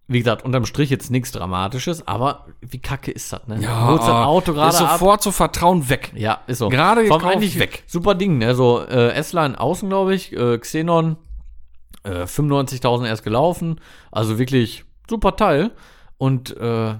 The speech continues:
Speaker 1: ey, ärgerlich, freust dich, ne? Wirklich, ey, fährst nach Hause, damit hast Spaß, ne? Und dann bing, bing, bing, alles an, alles am Blinken, Notlauf. Boah, Kaffee auf, ne?
Speaker 2: Ach, ärgerlich.
Speaker 1: Ja.
Speaker 2: Ärgerlich.
Speaker 1: Naja, hoffen wir mal, dass das, das nur war,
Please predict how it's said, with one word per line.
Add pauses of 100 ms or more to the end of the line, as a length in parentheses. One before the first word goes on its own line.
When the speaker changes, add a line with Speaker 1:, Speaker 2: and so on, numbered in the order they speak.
(260)
Speaker 1:
ey,
ärgerlich,
freust
dich,
ne?
Wirklich,
ey,
fährst
nach
Hause,
damit
hast
Spaß,
ne?
Und
dann
bing,
bing,
bing,
alles
an,
alles
am
Blinken,
Notlauf. (420)
Boah, (420)
Kaffee
auf,
ne?
Speaker 2:
Ach,
ärgerlich.
Speaker 1:
Ja. (260)
Speaker 2:
Ärgerlich. (320)
Speaker 1:
Naja,
hoffen
wir
mal,
dass
das,
das
nur
war,